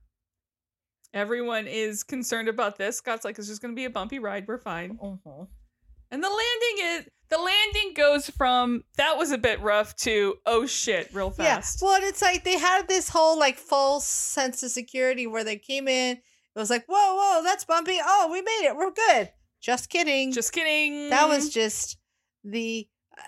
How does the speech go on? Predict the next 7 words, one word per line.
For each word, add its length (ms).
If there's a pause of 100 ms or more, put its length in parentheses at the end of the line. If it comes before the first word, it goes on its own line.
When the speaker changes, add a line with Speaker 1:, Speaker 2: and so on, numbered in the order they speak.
(280)
Speaker 2:
before 480
shock 480 (420)
Speaker 1:
Don't 200
Speaker 2:
of 40
the 220
actual 520
earthquake. 600